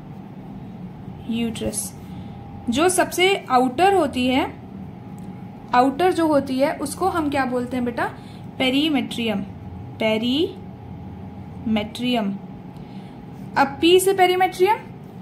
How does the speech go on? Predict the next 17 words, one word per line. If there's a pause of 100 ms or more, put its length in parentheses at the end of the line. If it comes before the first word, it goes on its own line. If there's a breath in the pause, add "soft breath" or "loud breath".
(440)
और
P
for (540)
protection, (2250)
ये
protection
provide
करती
है
uterus
को। (760)
Middle
layer, (720)
middle
layer
क्या
होगी,